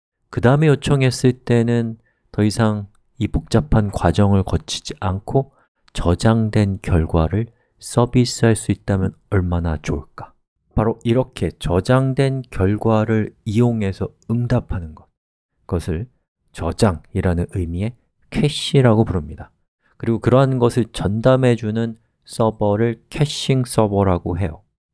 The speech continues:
자, 클라우드 프론트의 첫 번째 기능은 바로 이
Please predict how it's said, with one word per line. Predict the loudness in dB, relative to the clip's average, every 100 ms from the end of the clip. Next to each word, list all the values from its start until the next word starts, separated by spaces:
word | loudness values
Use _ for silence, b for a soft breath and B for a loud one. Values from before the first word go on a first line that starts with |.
| b b b
자, | -4
클라우드 | 2 4 2
프론트의 | 2 2 0 -2 -4 -2 -2 -2
첫 | -6 -2
번째 | -2 -2 -4 -4 -4
기능은 | -4 -4 -4 -4 -6 -10 _ _ _
바로 | -6
이 | -6